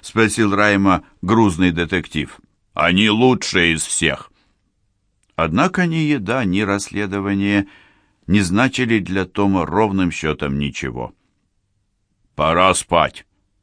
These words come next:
«Сейчас девять тридцать восемь, Том». Возразил Райм.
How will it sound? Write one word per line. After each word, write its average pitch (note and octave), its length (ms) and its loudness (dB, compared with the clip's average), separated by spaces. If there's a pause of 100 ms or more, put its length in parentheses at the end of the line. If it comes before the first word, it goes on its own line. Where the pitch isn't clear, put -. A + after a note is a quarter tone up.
(760)
«Сейчас F2+ 640 -2
девять G#2+ 600 0
тридцать G2+ 560 -4
восемь, E2+ 640 -4
Том». E2 440 -2 (800)
Возразил D#2+ 560 -2
Райм. A#1+ 360 -4